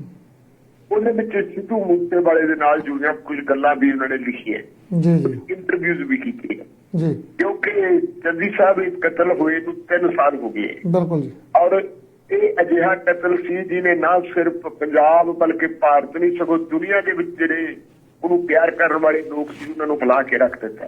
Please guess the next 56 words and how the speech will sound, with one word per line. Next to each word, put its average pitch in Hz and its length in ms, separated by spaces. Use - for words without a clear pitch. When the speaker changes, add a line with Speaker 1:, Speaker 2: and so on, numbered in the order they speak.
Speaker 2:
ਬਿਲਕੁਲ 175 400
ਜੀ। 135 200
Speaker 1:
ਤਿੰਨ 214 180
ਸਾਲਾਂ 196 360
ਤੋਂ 214 140
ਬਾਅਦ 208 280
ਵੀ 208 80
ਜੇ 196 120
ਆਪਾਂ 180 300
ਅੱਜ 160 140
ਵੀ 202 120
ਦੇਖੀਏ 165 380
ਕਿ 175 220
ਅੱਜ 175 160
ਵੀ 196 120
ਲੋਕ, 160 340
ਕੱਲ੍ਹ 170 200
ਉਹਦਾ 170 120
ਜਨਮ 151 240
ਦਿਨ 165 180
ਸੀ, 165 360
ਕੱਲ੍ਹ 156 220
ਉਹਦੇ 160 160
ਬਾਪ 151 420
ਨੇ 165 60
ਵੀ 165 200
ਉਹਦੇ 156 180
ਤਿੰਨ 180 400
ਗਾਣੇ 156 240
ਰਿਲੀਜ਼ 139 360
ਕੀਤੇ 131 460
ਆ। 104 100
ਇਹ 180 80
ਗਾਣੇ 185 220
ਵੀ 202 160
ਜਿਹੜੇ 190 220
ਹੈਗੇ 175 280
ਆ 175 60
ਉਹ 180 180
ਹੈ 185 60
ਜਿਨ੍ਹਾਂ 180 300
ਨੂੰ 175 120
ਉਹਦਾ 170 160
ਬਾਪ 156 360
ਕਹਿੰਦਾ 170 220
ਕਿ 185 200
ਮੈਂ 175 120
ਰੋਕਦਾ 165 440
ਹੁੰਦਾ 135 240
ਸੀ 117 160
ਕਿ 156 200
ਤੂੰ 170 320
ਅਜਿਹੇ 160 260
ਗਾਣੇ 165 300
ਨਾ 151 440
ਗਾ। 123 240